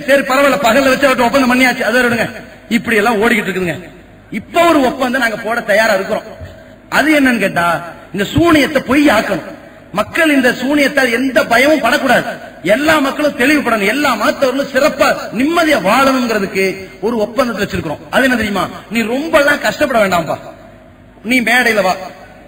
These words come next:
உட்காரு, அடிக்க வேண்டாம், துன்புறுத்த வேண்டாம், குருடனாக்க வேண்டாம், செவிட-, அதெல்லாம் ரொம்ப கஷ்டம் உனக்கு, ஈஸி." ஒரு சவால், ஒரு கர்ச்சீப், வெள்ளை கர்ச்சீப் நான் விரிச்சு முன்னாடி உட்கார்ந்துறேன்,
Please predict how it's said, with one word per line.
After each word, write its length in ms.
உட்காரு, 440
அடிக்க 300
வேண்டாம், 320
துன்புறுத்த 340
வேண்டாம், 260
குருடனாக்க 360
வேண்டாம், 200
செவிட-, 280
அதெல்லாம் 280
ரொம்ப 180
கஷ்டம் 380
உனக்கு, 200
ஈஸி." 460
ஒரு 400
சவால், 280
ஒரு 160
கர்ச்சீப், 340
வெள்ளை 320
கர்ச்சீப் 260
நான் 160
விரிச்சு 120
முன்னாடி 380
உட்கார்ந்துறேன், 320